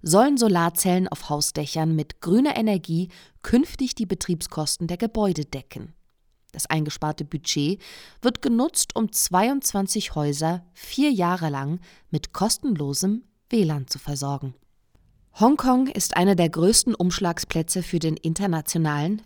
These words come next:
Wildtierschmuggel. Über neunhundert Millionen Tonnen Wildtiere wurden in den letzten drei Jahren beschlagnahmt. Bisher konnte der illegale Handel jedoch juristisch nicht effektiv belangt werden.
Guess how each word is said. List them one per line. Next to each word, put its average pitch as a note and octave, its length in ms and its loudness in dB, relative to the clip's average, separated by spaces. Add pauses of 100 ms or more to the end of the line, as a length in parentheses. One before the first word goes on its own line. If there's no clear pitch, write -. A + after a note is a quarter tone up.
(100)
Wildtierschmuggel. D3+ 1080 0 (1000)
Über C#4 300 6
neunhundert G#3+ 600 4
Millionen F3 540 2
Tonnen D#3+ 400 0
Wildtiere E3 760 -2 (300)
wurden F#3+ 280 2
in F3+ 160 -2
den D#3+ 140 0
letzten D3+ 460 -4
drei D#3+ 200 -2
Jahren D3+ 480 -2
beschlagnahmt. D#3+ 840 -4 (880)
Bisher G3 400 4
konnte F#3 300 -2
der F3 200 0
illegale E3+ 440 2
Handel E3+ 300 0
jedoch E3 340 -2
juristisch E3 640 0
nicht F3+ 420 0
effektiv F#3 560 -6
belangt G#3+ 480 0
werden. C#3 400 -8